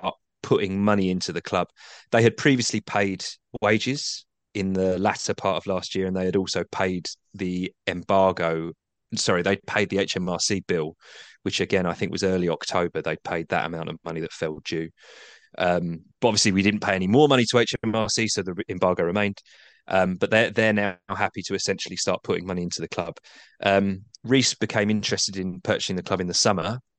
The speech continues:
and with some sort of savvy recruitment on his part and some other people at the club, he's managed to put together a ten-man consortium. So not the most,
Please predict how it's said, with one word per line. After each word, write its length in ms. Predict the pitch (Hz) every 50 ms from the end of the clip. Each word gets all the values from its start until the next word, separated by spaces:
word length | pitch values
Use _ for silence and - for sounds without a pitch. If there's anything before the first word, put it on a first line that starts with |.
| _ _ _ _ _ _ _ _ _ _ _ - - - _
and 500 | 98 95 95 92 92 92 92 90 - - - -
with 360 | 95 98 98 95 90 87 -
some 540 | - - - - - 92 90 90 87 87 95
sort 200 | - - - 98
of 60 | -
savvy 800 | - - - - 104 101 92 - - - - 95 90 90 90 87
recruitment 580 | 87 90 87 - - 104 85 80 87 85 71
on 120 | - 90 90
his 220 | 87 95 92 -
part 300 | - - 90 87 87 78
and 100 | 90 85
some 140 | - - 95
other 120 | 92 82
people 280 | - - - - - 85
at 60 | -
the 60 | 76
club, 340 | - - - 110 90 87 104 - _ _ _ - - - - - - _ _
he's 180 | - 95 85
managed 220 | - 101 92 - -
to 60 | 95
put 220 | - - 110 -
together 440 | - - 82 - 95 90 92 90 - - _ -
a 300 | 92 92 90 90 87 87 - - _ _ _ _ _ _ _ _ _ _
ten-man 1120 | - - - - 123 110 110 110 110 107 - - - 90 95 101 101 98 95 92 90 90 90 - _ -
consortium. 720 | - 87 87 - - 95 87 82 - - 80 80 95 110 117 - _ - - - - - - -
So 100 | - -
not 120 | 160 165
the 60 | 131 123
most, 500 | 127 123 117 - - - - - -